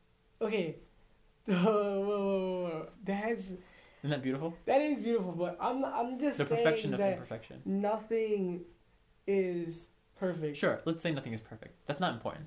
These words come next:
Speaker 1: That's not important, but I just feel like if we're gonna get into it, this system is doing the best this country is doing the best, not the best it can.
Speaker 2: No, not at all.
Speaker 1: But
Speaker 2: I d-, completely disagree.
Speaker 1: it's, it's doing well enough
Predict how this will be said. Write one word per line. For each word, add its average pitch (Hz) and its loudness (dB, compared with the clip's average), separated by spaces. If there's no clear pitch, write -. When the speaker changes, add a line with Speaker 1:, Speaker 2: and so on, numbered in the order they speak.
Speaker 1:
That's 254 4
not 320 8
important, 208 2
but 233 6
I 254 6
just 240 -4
feel 240 4
like 220 0
if 214 0
we're 202 0
gonna 214 2
get 202 2
into 202 0
it, 165 -4
this 233 -4
system 214 0
is 180 -4
doing 185 0
the 165 -2
best 175 -2
this 240 2
country 262 -2
is 208 -2
doing 202 -2
the 165 -2
best, 180 -4
not 294 2
the 226 4
best 208 0
it 170 -2
can. 147 -2
Speaker 2:
No, 131 -2
not 139 2
at 117 -2
all. - 0
Speaker 1:
But 285 4
Speaker 2:
I 143 0
d-, 139 -8
completely 160 0
disagree. 247 4
Speaker 1:
it's, - -10
it's 208 4
doing 254 0
well 226 4
enough 180 2